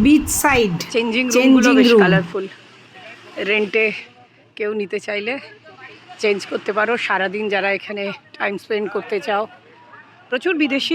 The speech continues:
Speaker 2: এসছে। খুবই, মানে, সুন্দর জায়গাটা। এখানে বারবিকিউ করলে খাওয়া দাওয়ার আছে,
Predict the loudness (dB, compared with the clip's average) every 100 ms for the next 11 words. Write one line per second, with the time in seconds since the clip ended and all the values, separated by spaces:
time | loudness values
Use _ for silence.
0 | -2 -4 -6 -6 -6 -14 -20 _ -20 -20
1 | -20 -14 -8 -4 -4 -4 -6 -6 -6 -6
2 | -2 2 2 2 0 -4 -4 -6 -6 _
3 | -20 _ _ _ -14 -8 -6 -4 -4 -4
4 | -6 -4 0 -2 0 0 0 -2 -10 -20
5 | _ _ _ _ _ _ _ _ _ _
6 | -8 -4 -2 -2 -2 -2 -4 -8 -10